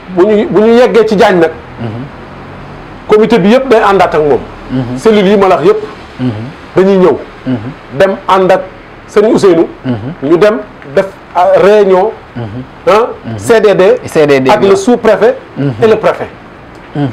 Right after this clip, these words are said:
Speaker 1: Moom it day convoqué mboolem ñi nga xamante bi ne ay chefs de service dañu nga xam ne
Speaker 2: Mhm.
Speaker 1: dañoo nekk fii Thiès.
Speaker 2: Ok.
Speaker 1: Waa Sonatel dañ leen di woo.
Speaker 2: Mhm.
Speaker 1: Service d'hygiène dañ leen di woo.
Speaker 2: Mhm.
Speaker 1: Police, gendarmerie, yooyu yëpp dañuy ñëw.
Speaker 2: Mhm.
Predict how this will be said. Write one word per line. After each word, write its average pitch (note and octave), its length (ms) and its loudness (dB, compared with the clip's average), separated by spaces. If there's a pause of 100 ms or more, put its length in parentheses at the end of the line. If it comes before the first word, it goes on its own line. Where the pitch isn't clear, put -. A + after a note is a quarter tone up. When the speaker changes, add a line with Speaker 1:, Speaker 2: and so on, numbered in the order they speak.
Speaker 1:
Moom A3+ 280 4
it G#3+ 80 0
day A#3 220 4
convoqué A3 460 2
mboolem A#3 680 4
ñi A3+ 60 4
nga A3+ 120 4
xamante G#3+ 320 2
bi G3 80 0
ne G3+ 80 4
ay F#3+ 120 2
chefs G#3+ 180 0
de G3+ 80 2
service F#3 340 0
dañu F#3+ 200 4
nga G#3 80 4
xam F#3+ 120 0
ne E3+ 60 2
Speaker 2:
Mhm. D3+ 420 -8
Speaker 1:
dañoo G3 220 4
nekk F#3 260 2
fii E3 100 -2
Thiès. D#3+ 200 0 (540)
Speaker 2:
Ok. F3+ 300 -2 (400)
Speaker 1:
Waa E3 160 2
Sonatel F#3 440 2
dañ E3 160 4
leen F3 140 4
di E3+ 60 2
woo. D#3+ 200 4 (280)
Speaker 2:
Mhm. C3+ 300 -2 (400)
Speaker 1:
Service G3 300 2
d'hygiène F#3 260 2
dañ F3+ 160 2
leen F3+ 140 2
di E3 80 2
woo. E3 200 2 (140)
Speaker 2:
Mhm. D3 120 0 (1120)
Speaker 1:
Police, G#3 340 2
gendarmerie, F#3 540 2 (140)
yooyu G#3 240 4
yëpp A3+ 360 0
dañuy G3 300 4
ñëw. F#3+ 160 4 (280)
Speaker 2:
Mhm. B2 240 -4